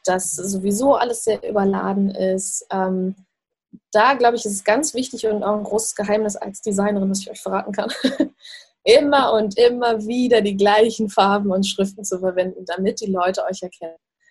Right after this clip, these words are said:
Immer und immer wieder. Auch wenn man denkt, so, "Mann, es langweilt mich", dann geht's vielleicht um die Farben, ja, aber die Kunden und die Follower und die Leute, die das angucken, bauen dazu eine Beziehung auf und erinnern sich dadurch an euch. Und irgendwann,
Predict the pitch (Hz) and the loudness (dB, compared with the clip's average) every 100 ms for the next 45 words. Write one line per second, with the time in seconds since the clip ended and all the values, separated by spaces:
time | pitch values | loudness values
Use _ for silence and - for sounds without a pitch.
0 | _ _ 190 233 247 247 233 240 - 190 | _ _ 2 2 2 0 0 0 0 -2
1 | 190 196 196 190 196 180 202 208 220 214 | 0 2 2 2 2 2 0 0 0 0
2 | 208 196 190 196 196 196 196 196 196 196 | 0 0 2 4 4 4 4 4 2 0
3 | 190 196 190 190 - 190 185 190 - _ | -2 -2 0 -2 -2 -4 -6 -6 -10 _
4 | _ _ _ - 196 196 226 - 202 196 | _ _ _ -6 0 2 0 2 0 0
5 | 190 190 196 226 247 190 185 233 - _ | -2 -2 0 0 0 0 0 0 -4 _
6 | - 175 220 247 240 240 _ _ _ - | -8 -4 -2 0 0 -2 _ _ _ -6
7 | 202 196 269 302 302 269 269 - 202 196 | -6 0 0 2 0 0 0 -2 -2 -2
8 | 196 - 254 247 240 233 - 190 196 185 | -2 2 2 4 4 4 2 -2 0 0
9 | 220 202 190 190 190 196 220 220 202 185 | 0 0 -2 -2 -4 -4 -4 -4 -2 0
10 | 208 196 - 202 185 - - 247 262 262 | 0 -2 -2 -4 -4 -8 -4 -2 0 0
11 | 214 226 - 185 190 - 185 202 226 226 | 0 0 -2 -6 -4 -4 -4 -2 -2 -2
12 | 196 196 160 175 180 180 185 190 220 190 | -2 -4 -4 -4 -6 -10 -6 -4 -4 -4
13 | 190 226 269 240 196 208 | -4 -2 -2 -2 -2 -2